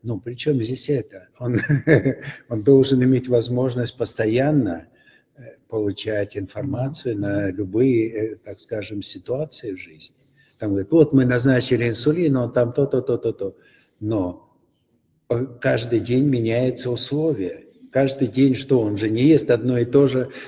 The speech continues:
Speaker 1: Вот, как, как говорится, это, это все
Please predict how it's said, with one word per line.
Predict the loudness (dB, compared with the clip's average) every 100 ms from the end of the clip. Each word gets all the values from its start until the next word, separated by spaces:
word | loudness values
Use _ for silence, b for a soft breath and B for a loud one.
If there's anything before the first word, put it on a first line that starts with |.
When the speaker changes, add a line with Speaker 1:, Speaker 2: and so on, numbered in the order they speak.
| B 0
Speaker 1:
Вот, | 0 -2
как, | -4 -2 0
как | 0
говорится, | 0 0 -2 -4
это, | -6 -4 -6 -6 -10 -10
это | -8 -4
все | -4 -2 0 0